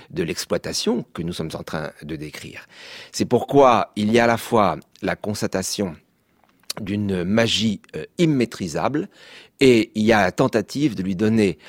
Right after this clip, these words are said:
un concept organisateur dans la lutte des classes. Voilà les deux gestes que Marx opère dans les quelques lignes que nous venons de voir. Enfin, euh, vous avez remarqué, euh, euh, la reprise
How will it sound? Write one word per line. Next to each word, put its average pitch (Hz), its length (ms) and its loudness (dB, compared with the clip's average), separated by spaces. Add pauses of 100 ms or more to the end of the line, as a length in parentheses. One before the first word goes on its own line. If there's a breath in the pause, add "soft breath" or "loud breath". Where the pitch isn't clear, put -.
(140 loud breath)
un 90 120 -4
concept 190 520 4
organisateur 87 840 -4 (280 soft breath)
dans 117 440 0
la 101 120 -2
lutte 87 200 -6
des 78 120 -12
classes. - 460 -14
Voilà 113 200 4
les 101 100 2
deux 135 240 6
gestes 117 500 -2
que 87 220 -4
Marx 95 460 -6 (160)
opère 127 380 0 (280 loud breath)
dans 135 320 4
les 95 100 -8
quelques - 300 -8
lignes 92 280 -8
que 87 120 -12
nous 80 200 -10
venons 80 260 -12
de 73 100 -16
voir. - 340 -20 (340 loud breath)
Enfin, 160 420 2 (500 loud breath)
euh, 78 160 -6
vous 92 160 -8
avez 80 340 -8 (100)
remarqué, 104 800 0
euh, 76 140 -12 (400 loud breath)
euh, 78 240 -6
la 92 140 0
reprise 120 720 -2